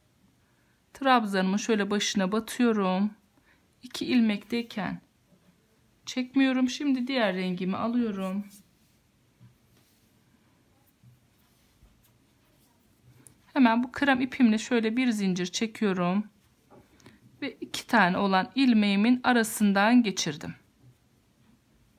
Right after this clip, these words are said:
Şöyle bir zincir çekiyorum ve olduğu yere bakın şöyle dibine hemen batıyorum. Başını dolamadan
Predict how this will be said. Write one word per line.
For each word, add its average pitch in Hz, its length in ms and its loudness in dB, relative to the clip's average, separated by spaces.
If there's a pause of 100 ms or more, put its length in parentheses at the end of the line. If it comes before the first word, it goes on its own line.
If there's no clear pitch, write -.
(640)
Şöyle 214 420 -2
bir 220 120 0
zincir 247 500 4
çekiyorum 247 680 0 (460)
ve 277 300 -2 (260)
olduğu 294 360 4
yere 208 300 2
bakın 220 200 0
şöyle 247 400 0
dibine 254 340 6
hemen 240 360 4
batıyorum. 208 640 2 (600)
Başını 208 360 2
dolamadan 247 760 4